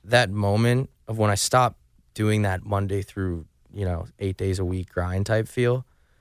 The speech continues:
where I actually would evaluate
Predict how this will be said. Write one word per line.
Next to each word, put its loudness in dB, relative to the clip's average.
where 6
I 6
actually -2
would 0
evaluate 2